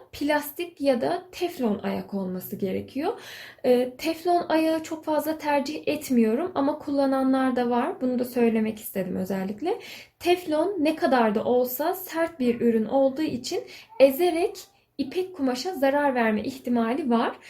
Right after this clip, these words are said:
Daha narin kumaşlarla tabii ki teflon ayak kullanabilirsiniz. Ama şahsım olarak plastik ayak kullanımını ipek kumaşta tercih ediyorum.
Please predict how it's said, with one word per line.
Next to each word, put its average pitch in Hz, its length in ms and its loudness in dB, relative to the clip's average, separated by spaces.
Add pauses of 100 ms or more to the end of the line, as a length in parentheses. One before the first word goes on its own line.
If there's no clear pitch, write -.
(300)
Daha 320 340 4
narin 285 360 4
kumaşlarla 269 680 -2
tabii 269 220 -4
ki - 120 -14
teflon 277 380 -2
ayak 294 260 -4
kullanabilirsiniz. 233 1120 0 (1120)
Ama 294 420 4 (520)
şahsım 311 720 -2
olarak 226 600 2 (500)
plastik 294 640 0
ayak 220 420 4
kullanımını 240 720 2 (140)
ipek 294 340 -6
kumaşta 233 500 -4
tercih 247 500 -4
ediyorum. 208 580 0